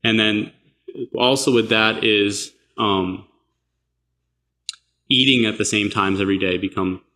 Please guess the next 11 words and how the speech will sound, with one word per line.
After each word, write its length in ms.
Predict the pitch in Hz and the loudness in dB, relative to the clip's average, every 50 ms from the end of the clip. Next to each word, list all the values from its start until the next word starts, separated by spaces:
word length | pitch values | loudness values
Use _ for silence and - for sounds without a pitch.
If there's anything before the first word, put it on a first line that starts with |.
| _ - | _ -6
pretty 220 | - 117 101 98 | -2 0 0 2
important. 440 | 95 95 95 - 104 92 - 85 92 | 0 -2 -4 -4 -4 -4 -2 -2 -2
Your 120 | 98 101 95 | -2 -2 -2
body 280 | 104 101 98 98 101 | 0 0 0 0 2
gets 200 | 98 104 92 - | 0 -2 -2 -4
adjusted 580 | - - 113 107 - 104 98 95 - - 104 95 | -6 -6 -6 -4 -2 -2 -2 -2 -4 -8 -10 -12
to 80 | - 101 | -12 -12
eating 280 | - 101 101 98 101 | -8 -8 -8 -8 -8
at 140 | 98 92 - | -12 -12 -12
those 220 | - 98 92 - - | -12 -12 -12 -12 -14
times 440 | _ - 101 95 92 92 101 _ | _ -8 -6 -6 -6 -8 -12 _